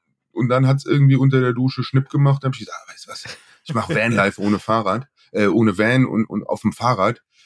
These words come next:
Und ein paar Sekunden später hatte ich auch schon den Begriff irgendwie mit zusammen ge-, gepingpongt, so.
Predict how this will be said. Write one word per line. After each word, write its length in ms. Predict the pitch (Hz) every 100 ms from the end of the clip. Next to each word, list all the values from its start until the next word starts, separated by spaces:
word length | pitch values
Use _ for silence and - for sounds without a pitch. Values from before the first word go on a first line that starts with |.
| _ _ _
Und 320 | 69 - 113
ein 60 | 110
paar 160 | 117
Sekunden 300 | 110 107 123
später 320 | 113 - 117 107
hatte 160 | 110
ich 60 | 107
auch 100 | 107
schon 160 | 110
den 120 | 101 98
Begriff 400 | 98 - 139 -
irgendwie 240 | 101 101
mit 180 | 98 92
zusammen 360 | 95 92 95
ge-, 500 | 90 92 82 69 69 69
gepingpongt, 720 | - - 101 - 90 71 _
so. 280 | _ - -